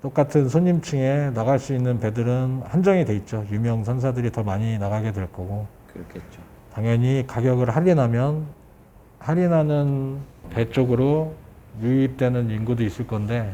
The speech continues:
Speaker 1: 가격으로 할인하는 것보다 제가 드릴 수 있는 서비스를 더 드리는 게 나을 거라고 저는, 저 같은 경우는 생각을 해요.
Speaker 2: 음, 음, 음.
Speaker 1: 예,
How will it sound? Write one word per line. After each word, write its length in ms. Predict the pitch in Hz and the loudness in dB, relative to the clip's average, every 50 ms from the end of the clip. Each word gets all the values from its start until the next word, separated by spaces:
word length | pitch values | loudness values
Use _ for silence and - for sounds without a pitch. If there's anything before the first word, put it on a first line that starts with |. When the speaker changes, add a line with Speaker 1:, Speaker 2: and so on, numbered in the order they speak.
| - - | -10 -12
Speaker 1:
가격으로 680 | - - 139 147 180 190 175 165 170 160 165 165 160 151 | -4 -2 0 2 4 4 4 4 2 2 4 4 4 4
할인하는 440 | 139 165 175 180 170 165 151 143 135 | 2 2 0 0 2 0 0 0 0
것보다 600 | 123 117 - - 123 110 107 104 101 101 104 104 101 101 101 - - - - | -2 -4 -6 -8 -8 -8 -6 -6 -6 -6 -6 -8 -8 -12 -14 -16 -20 -20 -18
제가 300 | - - 139 143 151 151 | -2 0 2 4 6 4
드릴 240 | 147 - 135 151 156 | 4 2 2 2 2
수 140 | 147 - 151 | 2 0 -2
있는 180 | 143 135 131 120 | -2 -2 -2 0
서비스를 560 | - 165 175 175 202 196 - 185 170 143 120 | 0 0 0 0 0 0 0 2 2 2 2
더 180 | 127 117 113 | 2 0 -2
드리는 320 | - - 113 127 131 127 127 | -2 -4 -2 0 0 2 2
게 100 | 123 113 | 0 0
나을 380 | 98 92 101 117 123 131 127 127 | 0 -2 -2 -2 0 -2 -2 -4
거라고 360 | - - 123 117 113 107 107 | -4 -6 -4 -4 -4 -4 -6
저는, 240 | 98 - 107 104 113 110 | -8 -8 -8 -8 -8 -8
저 100 | - - | -10 -8
같은 300 | 101 110 - - 117 120 | -8 -8 -8 -8 -8 -8
경우는 340 | 113 110 107 104 101 101 101 98 | -6 -6 -6 -4 -4 -6 -6 -6
생각을 460 | - 123 127 131 127 117 107 101 113 | -6 -6 -4 -4 -2 -2 -2 -4 -4
해요. 100 | 123 117 | -4 -4
Speaker 2:
음, 220 | 107 107 113 117 - | -4 -6 -6 -8 -10
음, 140 | 85 82 85 95 | -12 -14 -12 -8
음. 40 | |
Speaker 1:
예, 200 | 98 98 95 95 | -6 -6 -6 -6